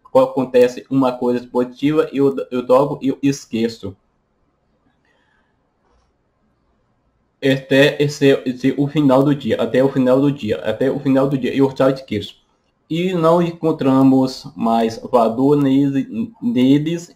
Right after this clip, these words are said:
ou nem sua memória, não encontramos sua memória.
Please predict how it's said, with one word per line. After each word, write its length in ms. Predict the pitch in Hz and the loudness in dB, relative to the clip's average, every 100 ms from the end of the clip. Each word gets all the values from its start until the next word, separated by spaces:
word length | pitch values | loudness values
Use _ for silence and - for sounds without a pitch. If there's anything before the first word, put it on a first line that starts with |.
| _ | _
ou 240 | 135 147 147 | 0 0 2
nem 480 | 127 135 156 151 _ | 0 0 0 -4 _
sua 420 | - - 139 139 - | -20 -6 0 0 2
memória, 960 | 135 147 170 151 113 120 117 107 104 104 | 0 0 0 0 4 4 4 2 -2 -4
não 300 | 117 127 131 | -4 -2 -4
encontramos 960 | 127 - 117 - 120 123 110 - - _ - _ 131 - | -6 -10 -10 -6 -4 -4 -6 -12 -20 _ -20 _ -20 -12
sua 280 | 123 131 - | -4 0 0
memória. 920 | 123 131 147 110 110 113 107 95 82 | 0 0 0 2 2 2 2 0 -4